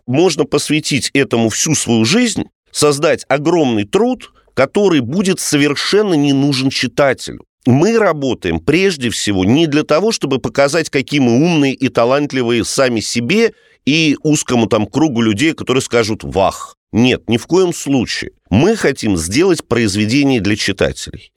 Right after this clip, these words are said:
Поэтому мы взяли основную сюжетную линию, мы взяли несколько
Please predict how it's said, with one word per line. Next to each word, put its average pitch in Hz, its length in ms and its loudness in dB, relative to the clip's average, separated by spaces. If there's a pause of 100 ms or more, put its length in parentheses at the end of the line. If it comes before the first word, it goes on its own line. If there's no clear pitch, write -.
(100)
Поэтому 123 560 0
мы 147 160 2
взяли 143 360 0
основную 131 520 0
сюжетную 135 520 0
линию, 104 440 0 (240)
мы 156 280 0
взяли 160 460 -2
несколько 165 880 0